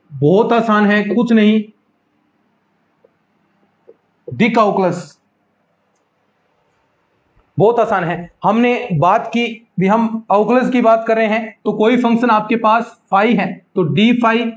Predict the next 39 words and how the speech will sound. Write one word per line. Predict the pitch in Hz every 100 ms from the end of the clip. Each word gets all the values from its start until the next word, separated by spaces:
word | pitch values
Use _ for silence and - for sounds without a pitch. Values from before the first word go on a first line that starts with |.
| - _ -
upon | 190 214 220 226
ds | 147 208 233 240 -
आप | 214 220
निकालते | 202 196 190 208
हैं। | 202 214 220 _ _ _ _ _ _ _ _
तो | -
ये | 190 240
कैसे? | 247 233 247 247 -
Mathematically | 190 208 233 233 233 233 233
देखिए | 220 226
इसका, | 226 - 220 226 - _ _ -
del | 160 202 226
s | 240
tends | 240 208 214
to | 220 208
zero | 143 190 214 220 220 -
और | 170
ये | 190
क्या, | 226 233 220
क्या | 226 220
आ |
जाएगा | 214 208 208
फिर? | 214 214
Del | 156 180 202 226
phi | 208 190 202 202 - _ _ -
upon | 185 185 190 196 190 - _ -
del | 151 151 147
s। | 147 - _
देखिए | 196 214 240
कोई | 240 240
मान | 226 208 220
लीजिए | 208 226 233 226 _ _ -
एपी | 220 - 262
लंबाई | 233 202 196
का | 196 202
आपके | 196 208
पास | 175 196 - -
चाप | 185 185
है, | 185